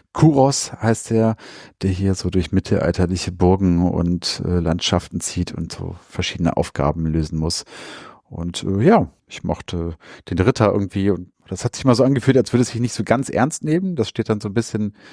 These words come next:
im Kontrast zu dem Cover. Das, das sieht ja doch ein bisschen martialisch aus. Aber dieser Ritter war für mich immer so ein bisschen,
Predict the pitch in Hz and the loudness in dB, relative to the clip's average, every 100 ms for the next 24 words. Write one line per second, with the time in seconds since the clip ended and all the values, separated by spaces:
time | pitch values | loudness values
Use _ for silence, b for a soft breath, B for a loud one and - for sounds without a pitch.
0 | B B - 104 110 - - - - 120 | B B -14 -8 -8 -4 2 2 2 2
1 | 104 - 113 160 156 110 - - - 92 | 2 2 2 2 0 -4 -12 -14 -12 -4
2 | 98 104 - 113 - 101 98 - 101 120 | -2 -2 -4 -10 -6 -2 -4 -2 -2 -2
3 | - 113 113 - - 92 95 95 87 101 | -4 -2 -4 -6 -6 -2 0 0 0 0
4 | 117 92 95 - - - - 113 - 107 | 2 2 2 0 -10 -8 -2 -2 0 0
5 | 101 98 110 104 98 95 | 2 2 0 0 0 -2